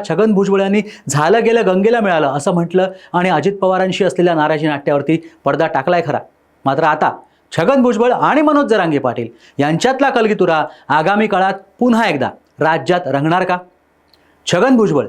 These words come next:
यांची मंत्रिपदी नियुक्ती करून महायुती ओबीसी व्होट बँक आपल्याकडे खेचण्यात आगामी स्थानिक स्वराज्य संस्थांच्या निवडणुकीत यशस्वी होणार का? भुजबळ यांचं वय पाहता हे त्यांचं अखेरचं मंत्रिपद असू शकतं का?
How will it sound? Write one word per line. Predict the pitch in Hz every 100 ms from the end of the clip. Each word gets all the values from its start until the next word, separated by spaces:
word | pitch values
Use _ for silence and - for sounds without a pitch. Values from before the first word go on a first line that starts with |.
| -
यांची | 143 147
मंत्रिपदी | 170 170 196 202 208
नियुक्ती | 190 214 240 220
करून | 165 123 101 - -
महायुती | 151 180 214 226 226 240
ओबीसी | 165 170 180 262 269
व्होट | 214 170
बँक | 165 175 - -
आपल्याकडे | 165 165 233 247 240 226
खेचण्यात | 175 151 131 - _ -
आगामी | 160 170 202 220
स्थानिक | - 170 202 202
स्वराज्य | 185 170 175
संस्थांच्या | 180 165 165 156 147
निवडणुकीत | 147 165 156 180 185 - _
यशस्वी | 135 135 208 214 214
होणार | 202 202
का? | 196 190 - _ _ _ _ _ - -
भुजबळ | 123 180 185 240
यांचं | 240 247
वय | 226 240
पाहता | 226 165 110 - _ _
हे | 165
त्यांचं | 196 185
अखेरचं | 190 165 226 233 240
मंत्रिपद | 233 214 220 214 165
असू | 165
शकतं | 190 - 226
का? | 208 170